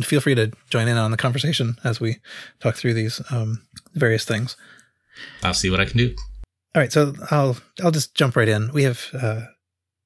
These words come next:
Speaker 1: I've split this into non-magazine news and magazine news because they are, there actually is kind of a lot of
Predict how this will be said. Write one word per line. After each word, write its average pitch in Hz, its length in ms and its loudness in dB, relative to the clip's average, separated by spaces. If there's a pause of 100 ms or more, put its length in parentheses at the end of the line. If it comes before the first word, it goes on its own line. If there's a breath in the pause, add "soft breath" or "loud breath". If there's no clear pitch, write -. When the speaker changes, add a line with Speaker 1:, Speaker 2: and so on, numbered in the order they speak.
(120)
Speaker 1:
I've 127 140 -2
split 202 240 2
this 143 160 0
into 127 580 0 (720 loud breath)
non-magazine 139 800 2
news 139 340 2
and 113 280 -2
magazine 107 420 0
news 135 320 -10
because 117 420 -6 (200)
they 117 240 -4 (100)
are, 110 260 -4
there 113 140 2
actually 113 220 -2
is 107 100 -4
kind 131 160 -2
of 123 60 -2
a 117 60 -2
lot 117 160 0
of 113 200 -10